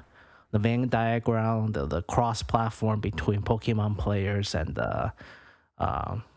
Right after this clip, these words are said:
higher price fountain pen is just not out there. But, uh, at the same time,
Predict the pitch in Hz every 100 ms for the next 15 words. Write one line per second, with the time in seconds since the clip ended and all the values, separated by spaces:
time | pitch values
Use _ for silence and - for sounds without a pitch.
0 | _ _ _ - - 113 110 107 120 110
1 | - 113 110 110 - 107 101 90 - -
2 | 90 - - - 110 107 107 110 117 143
3 | 151 - 147 139 123 135 147 160 - -
4 | - - - - - _ - _ _ 110
5 | 104 95 _ 98 90 73 - - - 117
6 | 110 131 123 117 117 110 113 110 110 110
7 | - - 110